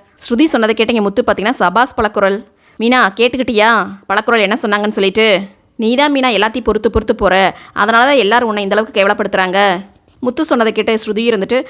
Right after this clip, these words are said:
"ஆமா மீனா, ஆரம்பத்துலேருந்தே நீங்க இந்த மாதிரி இருந்திருக்க கூடாது. உங்க மேல தப்பு இல்லாதப்ப உங்களை அவங்க ஏதாவது சொன்னாங்க அப்படின்னா நீங்க எதிர்த்து பேசணும் மீனா. நீங்க ஃபேமிலியில ப்ராப்ளம் வரக்கூடாதுன்னு சொல்லி பொறுத்து பொறுத்து போனங்காட்டிக்கு தான் எல்லாரும் உங்களை இந்த அளவுக்கு மட்டம் தட்டுறாங்க. முதல்ல உங்களை பேசுறதுக்கு இங்க யாருக்கும் உரிமை இல்ல.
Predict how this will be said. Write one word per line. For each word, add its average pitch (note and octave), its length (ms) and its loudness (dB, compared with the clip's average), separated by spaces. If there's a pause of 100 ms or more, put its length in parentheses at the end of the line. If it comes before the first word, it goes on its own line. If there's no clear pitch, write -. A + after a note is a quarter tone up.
(160)
"ஆமா B3 220 2 (100)
மீனா, G#3 220 0 (400)
ஆரம்பத்துலேருந்தே B3+ 640 0
நீங்க A3+ 160 2
இந்த G#3 60 -2
மாதிரி A3 160 2
இருந்திருக்க G#3+ 280 0
கூடாது. G3+ 680 2 (280)
உங்க A#3+ 200 0
மேல C4+ 160 2
தப்பு C#4+ 300 -2
இல்லாதப்ப B3+ 360 0
உங்களை G#3+ 220 2
அவங்க G3 120 -2
ஏதாவது A3+ 320 0
சொன்னாங்க G#3+ 320 0
அப்படின்னா G#3 160 -4
நீங்க A#3+ 180 -2
எதிர்த்து A3+ 300 0
பேசணும் G3+ 300 -2
மீனா. F#3+ 380 2 (200)
நீங்க B3 280 0
ஃபேமிலியில C#4+ 320 2 (100)
ப்ராப்ளம் A3+ 300 0
வரக்கூடாதுன்னு G#3+ 440 -2
சொல்லி A3+ 120 -4
பொறுத்து A3 280 -2
பொறுத்து A3+ 340 -2
போனங்காட்டிக்கு G3+ 300 0
தான் A#3+ 120 0
எல்லாரும் A3 300 2
உங்களை F#3+ 160 0
இந்த F#3 140 -2
அளவுக்கு G#3 220 0
மட்டம் G3 140 -2
தட்டுறாங்க. F#3+ 580 2 (460)
முதல்ல A#3 240 0
உங்களை C4 280 0
பேசுறதுக்கு B3 320 -4
இங்க C#4 140 2
யாருக்கும் G3+ 320 2
உரிமை G#3 220 0
இல்ல. F#3+ 280 0